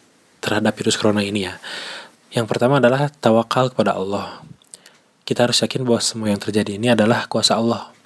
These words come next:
Jadi, ngertilah ya. Jadi, semua yang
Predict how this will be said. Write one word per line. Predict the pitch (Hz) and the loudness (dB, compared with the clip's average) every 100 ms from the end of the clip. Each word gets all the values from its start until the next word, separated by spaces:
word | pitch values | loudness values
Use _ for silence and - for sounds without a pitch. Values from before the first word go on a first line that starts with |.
| - - - - - | -20 -20 -20 -20 -4
Jadi, | 123 131 131 117 - _ _ _ _ _ - | 4 6 6 2 -6 _ _ _ _ _ 0
ngertilah | 127 - 135 107 | 0 6 6 6
ya. | 101 - _ - - - _ _ | 0 -10 _ -20 -20 -20 _ _
Jadi, | - 113 110 107 110 | -2 -2 0 -4 -4
semua | - 117 113 113 | -2 0 0 0
yang | 110 101 98 98 98 | 0 -2 -6 -12 -16